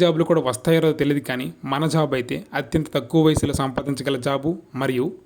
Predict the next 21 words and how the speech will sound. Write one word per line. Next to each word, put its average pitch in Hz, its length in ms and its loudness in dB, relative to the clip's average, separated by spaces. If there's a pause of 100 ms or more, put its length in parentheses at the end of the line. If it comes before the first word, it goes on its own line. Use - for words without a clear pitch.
(580)
తక్కువ 165 320 2
వయసులో 156 280 2 (320)
ఎక్కువ 180 220 2 (140)
ప్యాకేజ్, 131 340 -2 (160)
ఎక్కువ 160 260 0
శాలరీతో 147 460 0
కూడా 143 200 2
వచ్చే 165 220 0 (320)
జాబ్ 131 200 -4 (100)
గవర్నమెంట్ 139 400 2
సెక్షన్‌లో 135 420 -2
అన్నింట్లో 139 440 -2
కంటే. 123 240 -4 (1000)
ఇలాంటి 175 380 2
జాబ్ 143 160 0 (100)
కోసం 135 220 -2 (240)
మనం 156 180 0 (160)
వెయ్యి 156 240 4
కళ్ళతో 160 280 2 (100)
వేచి 147 180 2
చూసిన 147 200 -4